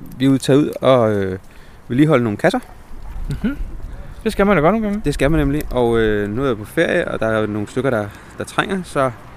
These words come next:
Speaker 1: lige nu står vi inde ved, øh, labyrinten inde på Frederiksberg.
Speaker 2: Sådan.
Speaker 1: Og der har, øh, nogen rapporteret, at lokken er fuld, og kassen, den, den trænger også lidt, så jeg har taget en ny beholder med. Og skal lige,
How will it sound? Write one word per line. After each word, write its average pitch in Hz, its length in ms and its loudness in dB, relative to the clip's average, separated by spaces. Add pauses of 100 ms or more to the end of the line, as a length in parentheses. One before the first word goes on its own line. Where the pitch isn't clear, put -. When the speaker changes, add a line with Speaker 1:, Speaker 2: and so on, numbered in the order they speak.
(580)
Speaker 1:
lige 170 100 0
nu 170 80 2
står 147 220 0
vi 143 120 0
inde 139 260 0
ved, 117 260 2
øh, 92 280 2 (160)
labyrinten 151 500 -2
inde 143 140 -2
på 147 80 -12
Frederiksberg. 113 440 -2 (920)
Speaker 2:
Sådan. 147 380 -6 (240)
Speaker 1:
Og 113 60 -6
der 123 240 6
har, 113 360 2
øh, 95 300 2 (380)
nogen 120 220 0
rapporteret, 110 380 2
at 107 60 2
lokken 107 220 2
er 123 40 2
fuld, 160 300 2
og 104 260 -2
kassen, 107 440 -2
den, 107 160 -4 (520)
den 110 140 -2
trænger 120 280 0
også 107 140 2
lidt, 104 160 0
så - 80 -2
jeg 113 80 4
har 113 60 2
taget 120 200 2
en 131 80 2
ny 160 200 2
beholder 147 300 4
med. 156 180 2 (1200)
Og 165 240 -2 (1400)
skal 127 100 -2
lige, 135 280 8